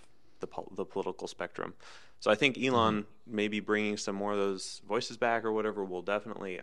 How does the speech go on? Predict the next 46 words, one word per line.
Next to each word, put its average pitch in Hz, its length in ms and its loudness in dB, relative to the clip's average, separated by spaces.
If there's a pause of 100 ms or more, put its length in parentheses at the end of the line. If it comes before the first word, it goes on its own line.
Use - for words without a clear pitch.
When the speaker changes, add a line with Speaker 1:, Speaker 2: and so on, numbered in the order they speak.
Speaker 1:
allow 95 600 -4
a 127 40 -8
lot 104 240 -4
more, 101 460 -2
uh, 87 260 -8 (340)
attention 107 440 -6
to 143 100 -6
Twitter, 147 440 -4
which 113 200 -4
at 101 100 -4
the 104 80 -2
end 107 100 -2
of 98 80 -4
the 101 40 -6
day, 95 180 2
that's, 92 240 -6
that's - 200 -10
what - 140 -4
Twitter 87 220 -6
needs, 87 380 -8
right? 90 240 -4 (460)
Um, 85 320 -4
at - 100 -10
the - 120 -6
end 107 100 -2
of 107 40 -4
the 107 60 -4
day, 101 180 2
Twitter's 98 280 0
Speaker 2:
Mm. 85 40 -6
Speaker 1:
a - 40 -6
platform, 95 600 -2 (300)
their 98 140 0
business 107 440 -4
model. 87 360 -8 (280)
How - 180 0
many 110 180 2
eyeballs 95 380 0
can 95 120 -8
we 87 80 -6
get 90 120 -2
on 87 120 -2
our, 85 140 -4 (160)
on 90 120 -8
our 87 140 -4
stuff? - 400 -4